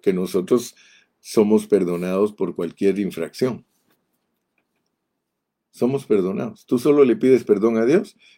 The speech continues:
y la sangre de Jesucristo, su Hijo, lo, te limpia de todo pecado. Ok, pero luego llegamos al capítulo seis, donde dice otra cosa. Ya no habla solo de los pecados, sino del viejo hombre.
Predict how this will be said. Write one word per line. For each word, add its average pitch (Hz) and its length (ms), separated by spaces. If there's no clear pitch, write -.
y 104 80
la 92 120
sangre 107 300
de 95 120
Jesucristo, 92 580
su 90 200
Hijo, 107 220
lo, 82 220
te 98 180
limpia 104 340
de 82 140
todo 90 320
pecado. - 360
Ok, 131 200
pero 127 200
luego 135 320
llegamos 123 460
al 101 100
capítulo 104 560
seis, 127 300
donde 110 300
dice 101 300
otra 87 280
cosa. 139 480
Ya 110 160
no 120 160
habla 120 320
solo 123 320
de 110 100
los 98 200
pecados, 123 560
sino 104 380
del 95 300
viejo 107 400
hombre. 165 580